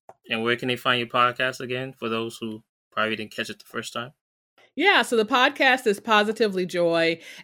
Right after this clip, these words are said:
Speaker 2: and it's anywhere you listen to podcasts. It's on Spotify, it's on Apple Podcasts, it's, you know, it's on,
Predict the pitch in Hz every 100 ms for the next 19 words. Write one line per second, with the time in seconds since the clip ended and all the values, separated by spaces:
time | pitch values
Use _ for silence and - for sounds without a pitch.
0 | - 202 185 196 190 - 220 240 233 214
1 | 202 196 180 185 185 185 190 175 180 165
2 | 160 156 127 110 - - - - - -
3 | 165 170 160 - 220 220 220 214 214 208
4 | 196 170 185 160 131 180 190 190 185 175
5 | 175 175 165 165 170 151 - _ - _
6 | _ 196 185 165 165 160 175 165 151